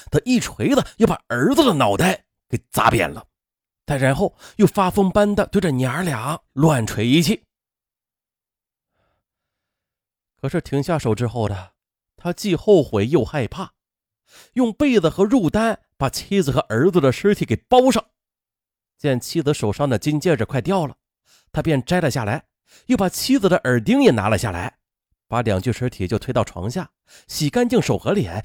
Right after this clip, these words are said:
又包好锤子，拿着金戒指和金耳钉出了门，把锤子扔到房后的水沟里。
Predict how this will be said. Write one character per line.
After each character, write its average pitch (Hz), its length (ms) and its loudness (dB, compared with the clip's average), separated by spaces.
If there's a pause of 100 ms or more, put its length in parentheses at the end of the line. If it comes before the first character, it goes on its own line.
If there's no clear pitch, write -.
(140)
又 123 100 0
包 151 180 4
好 117 160 0
锤 92 340 -4
子， 202 180 -4 (220)
拿 104 180 -2
着 110 100 -2
金 123 200 -2
戒 143 180 -2
指 92 100 -6
和 107 120 -6
金 151 180 -4 (120)
耳 101 140 -6
钉 107 200 -4
出 - 160 -6
了 113 80 0
门， 82 340 -6 (1000)
把 151 140 -4
锤 190 280 -4
子 202 80 0
扔 208 200 -2
到 185 140 2
房 156 220 0
后 220 140 2
的 185 80 4
水 127 160 -2
沟 196 160 4
里。 135 220 -2